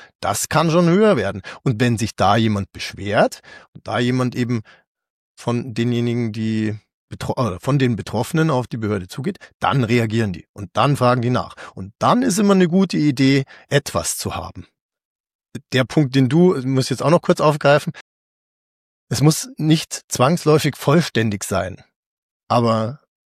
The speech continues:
ähm, tust dir leichter, dann das, was du hast, zu vervollständigen, kurzfristig, als dann eben bei Null anzufangen. Das wird nämlich schwierig.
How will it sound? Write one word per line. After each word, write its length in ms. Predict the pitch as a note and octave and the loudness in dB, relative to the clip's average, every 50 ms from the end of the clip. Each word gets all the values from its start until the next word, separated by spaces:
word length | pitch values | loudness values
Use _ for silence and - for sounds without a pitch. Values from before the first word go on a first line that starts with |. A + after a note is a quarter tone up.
| _ _ - - | _ _ -16 -10
ähm, 760 | - A2 A2 G#2+ G2+ G2+ G2 G#2 G2+ G2+ F#2+ G2+ G#2 A2 - - _ _ - | -6 -4 -2 -2 -2 -4 -4 -4 -4 -4 -4 -6 -8 -10 -14 -18 _ _ -18
tust 240 | - - - - - | -10 -10 -6 -2 0
dir 80 | C3+ A2 | 2 2
leichter, 440 | A#2+ C#3 F3+ E3+ - - B2 G#2 - _ - - - - _ _ _ _ _ _ - | 4 4 2 2 0 -2 -4 -4 -4 _ -20 -20 -20 -20 _ _ _ _ _ _ -4
dann 380 | G#2+ A2+ A2+ A2+ A2+ A#2+ B2 _ _ _ _ _ _ _ - | -2 -2 -2 -2 -4 -6 -8 _ _ _ _ _ _ _ -4
das, 320 | - B2+ A#2+ - - - - _ _ _ _ _ _ | -2 -2 -2 -2 -4 -10 -14 _ _ _ _ _ _
was 240 | - - A2+ - - | -4 -4 -4 -2 -2
du 120 | - A2+ | -2 0
hast, 220 | A#2 B2+ B2 - - | 0 0 0 -2 -4
zu 100 | - B2 | -6 -4
vervollständigen, 680 | - A#2 G2+ A#2+ B2 B2 - - G#2+ G#2 G#2 G2 G2+ | -4 -4 -2 0 0 0 0 -2 -4 -2 -2 -4 -4
kurzfristig, 640 | G#2 - D#3 C#3+ - - - B2 A2 - - G2+ - - - - - - _ _ _ - | 0 0 0 0 0 -2 -2 -2 -2 -2 -8 -10 -12 -12 -20 -20 -20 -20 _ _ _ -8
als 420 | A2 A2 A2+ A2 G#2 - - - | -4 -4 -2 -2 -4 -6 -10 -6
dann 160 | - A2 G#2+ A2 | -4 -4 -4 -2
eben 260 | A2 G#2+ G#2+ G#2+ F#2 | -4 -4 -4 -4 -4
bei 100 | G#2 G#2+ | -2 -2
Null 220 | A2+ A#2+ B2+ B2+ | 2 2 2 2
anzufangen. 560 | A#2+ G2 F#2+ - - F#2 - G#2 G2+ - - _ _ _ _ - | 0 -2 -6 -8 -10 -12 -14 -14 -16 -18 -20 _ _ _ _ -10
Das 180 | - G2 - - | -10 -8 -6 -4
wird 140 | B2 G#2+ A2 | -6 -4 -4
nämlich 240 | A2 G#2+ G#2+ - | -4 -4 -4 -6
schwierig. 400 | - - A#2+ A#2 G#2+ - - - | -8 -10 -12 -14 -14 -14 -20 -20